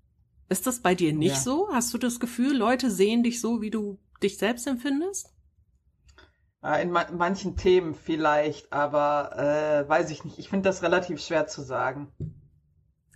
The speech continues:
Speaker 1: Weil du mit anderen Leuten nicht darüber redest, wie die dich sehen.
Speaker 2: Nee, also, also es gibt ja so Sachen, wo man halt, äh, so, so als Beispiel der Klassiker, wo ich halt immer denke, was die Leute von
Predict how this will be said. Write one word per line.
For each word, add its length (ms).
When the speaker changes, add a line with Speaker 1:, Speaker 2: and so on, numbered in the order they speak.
Speaker 1:
Weil 120
du 80
mit 160
anderen 260
Leuten 240
nicht 180
darüber 300
redest, 560
wie 140
die 160
dich 200
sehen. 140
Speaker 2:
Nee, 240
also, 180
also 160
es 120
gibt 160
ja 100
so 140
Sachen, 340
wo 100
man 200
halt, 200
äh, 140
so, 460
so 140
als 240
Beispiel 360
der 160
Klassiker, 760
wo 60
ich 160
halt 120
immer 140
denke, 360
was 120
die 100
Leute 280
von 320